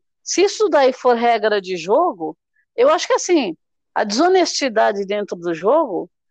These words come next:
ela, ela tá, tá valendo, então. E eu acho que o jogo, se o jogo, ele é um espelho da sociedade, e se a pessoa entra lá e fala, "Ah, eu fui eu mesma, eu sou eu mesma, eu sou assim", todo mundo fala, "Ah, eu fui eu mesma".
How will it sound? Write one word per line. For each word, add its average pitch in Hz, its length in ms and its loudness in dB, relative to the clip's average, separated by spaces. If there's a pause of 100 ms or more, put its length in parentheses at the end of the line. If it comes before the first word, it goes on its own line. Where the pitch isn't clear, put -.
(320)
ela, 254 340 2
ela 262 300 2
tá, 302 240 -2 (120)
tá 269 120 0
valendo, 311 440 2
então. 170 400 -4 (100)
E - 80 -2
eu 403 260 2
acho - 180 -2
que 370 60 -2
o 302 60 2
jogo, 262 360 0
se - 160 -4
o 415 80 0
jogo, 208 480 0 (500)
ele 226 140 2
é 247 60 4
um 277 60 2
espelho 208 500 0
da 180 180 0
sociedade, 160 1040 -2 (260)
e 185 80 -14
se - 120 -2
a 226 60 0
pessoa 240 380 0
entra 262 240 0
lá 233 140 4
e 226 60 0
fala, 226 220 0
"Ah, 269 60 0
eu 254 80 -2
fui 262 140 -4
eu 254 160 4
mesma, 220 460 2
eu 208 40 -10
sou 240 160 -2
eu 240 140 4
mesma, 196 640 2
eu 185 40 -8
sou - 140 -4
assim", 233 380 -6
todo 440 260 2
mundo 381 180 0
fala, 226 320 0 (240)
"Ah, 277 140 2
eu 302 60 4
fui 285 180 -4
eu 311 140 4
mesma". 202 340 0